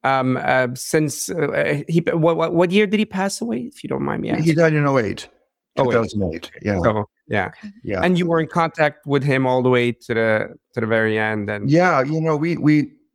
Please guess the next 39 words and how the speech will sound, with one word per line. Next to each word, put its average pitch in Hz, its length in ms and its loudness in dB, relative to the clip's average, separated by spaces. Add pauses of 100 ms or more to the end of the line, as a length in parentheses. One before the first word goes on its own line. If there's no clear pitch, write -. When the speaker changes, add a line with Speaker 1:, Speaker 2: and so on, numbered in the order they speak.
(160)
Speaker 2:
when 135 180 0
I, 135 140 2 (180)
when 123 160 2
I 123 60 4
made, 147 320 2 (300)
when 107 180 -2
I 123 60 0
left 107 580 -2
and, 95 340 -4
and, 92 420 -4 (460)
um, 85 420 -4 (840)
made 98 240 0
the 85 60 -2
break 87 440 -2
from 87 320 -2
his, 82 420 -6
his 95 300 -10
desires 85 680 -2
for 69 140 -8
how 82 240 -6 (120)
I, 80 160 -4 (300)
what 90 120 -4
I 78 60 -2
would 76 140 -6
do 85 80 -2
with 98 100 0
my 80 120 -2
life, 76 260 -8 (680)
we 127 140 4
didn't 131 240 2
talk 110 260 -2
for 76 160 -6
a - 60 -10
while. 62 220 -6
We, 95 140 0
there 107 220 0
was 98 160 0
a 95 60 0
real, 92 580 0